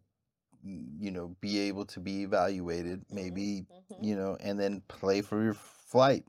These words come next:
Speaker 1: up
Speaker 2: Yeah,
Speaker 1: here.
Speaker 2: exactly.
Speaker 1: You know, and, um,
Speaker 2: And then
Speaker 1: and
Speaker 2: you
Speaker 1: then
Speaker 2: get
Speaker 1: you
Speaker 2: it
Speaker 1: wouldn't
Speaker 2: legally.
Speaker 1: be in the shadows, which is where all this stuff
Speaker 2: The
Speaker 1: happens
Speaker 2: bad
Speaker 1: that
Speaker 2: stuff
Speaker 1: takes
Speaker 2: is
Speaker 1: advantage
Speaker 2: happening.
Speaker 1: of them.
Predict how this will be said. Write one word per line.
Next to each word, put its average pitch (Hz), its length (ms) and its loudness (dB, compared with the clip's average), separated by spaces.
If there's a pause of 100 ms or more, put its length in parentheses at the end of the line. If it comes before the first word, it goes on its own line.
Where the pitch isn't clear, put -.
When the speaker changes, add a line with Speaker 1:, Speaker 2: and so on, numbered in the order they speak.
Speaker 1:
up 110 240 6
Speaker 2:
Yeah, 123 60 4
Speaker 1:
here. 104 300 4 (100)
Speaker 2:
exactly. 233 720 -8
Speaker 1:
You 202 100 -2
know, 160 300 0 (100)
and, 120 400 2
um, 107 480 0 (280)
Speaker 2:
And 214 100 -4
then 220 80 -2
Speaker 1:
and - 60 6
Speaker 2:
you 131 40 8
Speaker 1:
then 147 140 8
Speaker 2:
get 147 80 6
Speaker 1:
you 147 80 10
Speaker 2:
it - 20 8
Speaker 1:
wouldn't 143 320 8
Speaker 2:
legally. 127 320 8
Speaker 1:
be - 60 -4 (1000)
in 120 180 6
the 139 80 6
shadows, 98 960 4 (100)
which 98 300 -4
is 95 100 -4
where 95 360 4
all 98 160 6
this 95 220 -4
stuff - 340 2 (100)
Speaker 2:
The 98 80 -2
Speaker 1:
happens 98 300 2
Speaker 2:
bad 92 100 -2
Speaker 1:
that 92 120 2
Speaker 2:
stuff - 100 -8
Speaker 1:
takes 98 200 -2
Speaker 2:
is 98 80 -2
Speaker 1:
advantage 110 440 4
Speaker 2:
happening. 92 60 0
Speaker 1:
of 82 100 -2
them. 58 220 -8